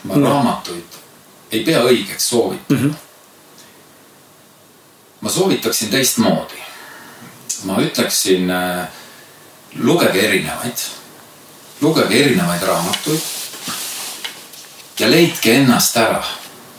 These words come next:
Speaker 1: milline raamat teiega kõige rohkem resoneerub.
Speaker 2: Mis kõnetab?
Speaker 1: Mis kõnetab kõige rohkem.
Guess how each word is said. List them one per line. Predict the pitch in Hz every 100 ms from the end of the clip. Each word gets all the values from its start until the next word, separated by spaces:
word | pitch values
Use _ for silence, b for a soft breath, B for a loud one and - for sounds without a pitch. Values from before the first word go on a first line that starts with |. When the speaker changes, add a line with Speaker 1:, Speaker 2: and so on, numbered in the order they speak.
| - -
Speaker 1:
milline | 135 139 107 85 85 85 - - - - - - - - -
raamat | - 139 123 - -
teiega | 110 107 87
kõige | 85 107 95 90
rohkem | 104 101 85
resoneerub. | 82 - 92 95 - - - -
Speaker 2:
Mis | -
kõnetab? | - 143 120 - - - -
Speaker 1:
Mis | 113 - -
kõnetab | 165 170 - - -
kõige | - 131 117 98 92 -
rohkem. | 101 101 - -